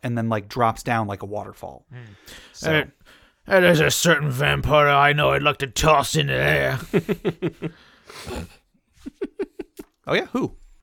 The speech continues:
Speaker 2: You know, the one with the, the big,
Speaker 1: The big honking teeth.
Speaker 2: big honking teeth. <laughs>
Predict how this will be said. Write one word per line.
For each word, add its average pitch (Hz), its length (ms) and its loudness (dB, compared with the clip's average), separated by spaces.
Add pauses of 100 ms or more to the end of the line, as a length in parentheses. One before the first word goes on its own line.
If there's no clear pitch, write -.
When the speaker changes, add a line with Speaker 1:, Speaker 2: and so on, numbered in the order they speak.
(220)
Speaker 2:
You 220 100 2
know, 185 160 6
the 214 100 4
one 233 180 6
with 220 180 6
the, 180 160 -6 (720)
the 190 120 -4 (280)
big, 180 600 0 (340)
Speaker 1:
The 131 140 -6
big 190 460 2
honking 185 500 0
teeth. 160 140 0
Speaker 2:
big 202 200 6
honking 196 720 4
teeth. - 540 0 (640)
<laughs> 208 60 -2